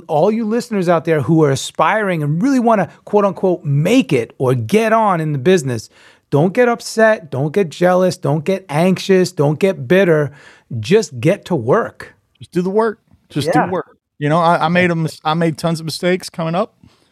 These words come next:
Speaker 2: I'll make plenty of more before I die.
Speaker 1: Yep.
Speaker 2: You know, that's just the nature of it. You can't bat a thousand.
Speaker 1: That's
Speaker 2: You
Speaker 1: right.
Speaker 2: just wanna keep your R B I really high.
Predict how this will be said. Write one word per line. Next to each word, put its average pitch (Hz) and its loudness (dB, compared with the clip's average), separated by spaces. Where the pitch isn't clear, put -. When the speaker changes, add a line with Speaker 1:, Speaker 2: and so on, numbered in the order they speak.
Speaker 2:
I'll 139 4
make 160 -2
plenty 160 -2
of 147 -4
more 160 0
before 135 -4
I 131 0
die. 110 -6
Speaker 1:
Yep. 117 -10
Speaker 2:
You 143 2
know, 147 6
that's 160 2
just 160 -8
the 151 -6
nature 151 0
of 120 2
it. 135 -4
You 170 2
can't 190 0
bat 147 0
a 143 -6
thousand. 104 -8
Speaker 1:
That's 143 -6
Speaker 2:
You 120 -2
Speaker 1:
right. 107 0
Speaker 2:
just 147 -8
wanna 143 -4
keep 160 -4
your 147 0
R 131 2
B 143 -2
I 123 0
really 120 0
high. 113 -6